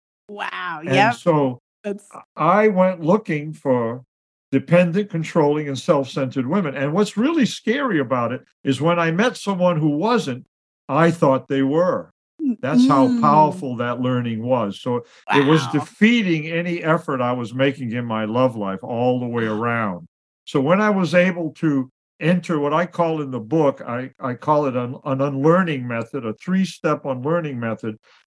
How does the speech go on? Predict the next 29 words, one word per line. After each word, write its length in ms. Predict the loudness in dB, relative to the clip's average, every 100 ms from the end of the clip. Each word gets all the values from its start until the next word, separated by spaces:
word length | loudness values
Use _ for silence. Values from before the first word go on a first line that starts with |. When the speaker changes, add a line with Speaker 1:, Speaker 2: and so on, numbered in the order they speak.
| _ 0
Speaker 2:
to 240 | 0 2 2
unlearn 720 | 4 4 2 2 2 0 -4
what 120 | -4
I 200 | -2 -2
had 220 | -4 -6 -4
learned 500 | -2 -2 -4 -6 -14 _ _ -6
so 180 | -4 0
that 140 | 0
Speaker 1:
Mm-hmm. 120 | 2
Speaker 2:
I 80 | 0
could 240 | 0 -2
move 500 | 0 4 4 4 0
my 240 | -2 -2 0
love 300 | 2 0 0
life 260 | -4 -4 -6
consciously 800 | -2 0 -2 -6 -6 -4 -4
in 100 | -4
a 80 | -4
new 200 | 0 0
direction, 640 | 0 -2 -2 -4 -8 -10 -12 _ -2
that's 260 | 0 0 -2
when 160 | -2
a 60 | -2
bunch 340 | 0 0 0
of 80 | -4
new 220 | -2 0
opportunities 840 | 0 -2 -6 -6 -4 -4 -4 -6 -6
opened 440 | -6 -6 -8 -6
up. 180 | -6